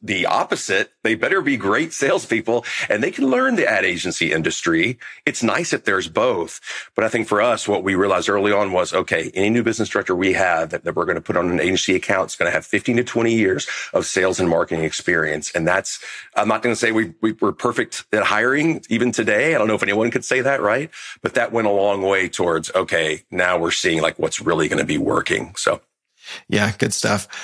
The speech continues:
Speaker 2: All right, Lee, this you might, you know, answer for as a proxy for a lot of the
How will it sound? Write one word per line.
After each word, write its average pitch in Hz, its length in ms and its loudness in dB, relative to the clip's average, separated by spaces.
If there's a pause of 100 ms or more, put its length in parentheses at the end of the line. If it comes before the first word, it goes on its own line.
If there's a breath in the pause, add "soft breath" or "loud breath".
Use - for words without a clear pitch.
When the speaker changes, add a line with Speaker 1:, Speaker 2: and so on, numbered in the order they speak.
(120)
Speaker 2:
All 127 80 2
right, 123 320 2
Lee, 135 460 2
this 135 580 -2
you 127 140 2
might, 123 340 2
you 110 240 0
know, 113 300 2
answer 135 400 2
for 117 720 2
as 117 140 0
a 107 40 -4
proxy 104 540 -2
for 107 240 0
a 104 60 2
lot 101 200 2
of 101 100 -4
the 104 120 0